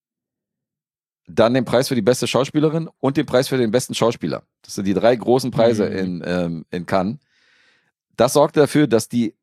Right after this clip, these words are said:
Speaker 1: danach das Reglement geändert haben, dass nicht ein Film sämtliche Preise abräumen darf,
Speaker 2: Mhm.
Speaker 1: sondern dass das irgendwie besser verteilt werden muss. Und, äh, da wurden die Regularien geändert aufgrund von, äh, den vielen Preisen, die,
Speaker 2: Mhm.
Speaker 1: äh, die Klavierlehrerin hier kassiert hat.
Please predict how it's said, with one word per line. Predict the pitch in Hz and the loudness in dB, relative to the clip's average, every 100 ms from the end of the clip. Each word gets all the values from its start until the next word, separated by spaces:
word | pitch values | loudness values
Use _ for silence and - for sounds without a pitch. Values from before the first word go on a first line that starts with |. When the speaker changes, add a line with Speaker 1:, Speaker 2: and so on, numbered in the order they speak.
| _ _ _ _ _ 95 - | _ _ _ _ _ -6 0
Speaker 1:
danach | 107 110 147 180 | 2 4 2 0
das | - 139 | -2 -2
Reglement | 127 113 110 131 | 0 0 2 2
geändert | 135 98 101 | 2 2 2
haben, | 107 117 | 2 2
dass | 101 - | 0 0
nicht | 135 - | -4 0
ein | 123 139 | -2 0
Film | 127 123 120 | 0 0 0
sämtliche | 113 117 117 | 0 0 -2
Preise | - 120 110 | 2 2 2
abräumen | 82 - 80 | 0 -2 -2
darf, | 85 107 | 2 2
Speaker 2:
Mhm. | 147 | 2
Speaker 1:
sondern | 95 98 | 0 0
dass | 101 | 0
das | 107 113 | 0 -4
irgendwie | 101 | -6
besser | 95 104 101 | -2 -2 -2
verteilt | 95 110 107 | 0 0 0
werden | 85 78 | -2 -4
muss. | 92 - - _ _ _ _ _ _ _ | -6 -8 -14 _ _ _ _ _ _ _
Und, | 95 95 90 | -2 -2 -2
äh, | 98 95 | -2 0
da | 101 101 | 2 2
wurden | 107 | 2
die | 95 | 0
Regularien | 92 92 95 87 | 0 2 2 0
geändert | 85 87 | -2 -4
aufgrund | 80 - 85 85 | -6 -10 -10 -8
von, | - 78 78 | -8 -6 -8
äh, | 76 80 80 | -6 -4 -6
den | 76 80 80 | -6 -8 -6
vielen | 101 78 | -8 -6
Preisen, | 85 85 78 | -2 -2 -2
die, | 71 78 78 | -6 -6 -8
Speaker 2:
Mhm. | - | -8
Speaker 1:
äh, | 80 76 | -6 -6
die | 76 | -10
Klavierlehrerin | - 92 92 87 71 67 | -6 -4 -2 -2 -4 -8
hier | 65 | -12
kassiert | 65 80 80 67 | -12 -8 -8 -8
hat. | - | -12